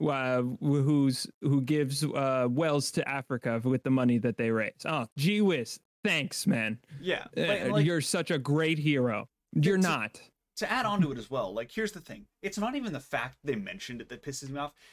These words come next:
Speaker 2: It's the fact that they act like that's them doing good as well.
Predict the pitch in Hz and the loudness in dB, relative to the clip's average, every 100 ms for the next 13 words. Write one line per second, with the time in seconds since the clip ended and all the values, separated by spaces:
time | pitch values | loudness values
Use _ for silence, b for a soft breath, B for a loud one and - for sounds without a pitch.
0 | b 185 185 196 - - 180 214 - - | b -10 -6 -6 -6 -6 -4 -4 -8 -16
1 | b - 180 160 147 - 113 120 - 147 | b -14 -10 -8 -8 -6 -4 -4 -2 -4
2 | 117 117 - 113 101 104 92 - - - | -2 -4 -4 -8 -6 -8 -14 -20 -20 -20
3 | _ - 104 95 - | _ -12 -12 -12 -18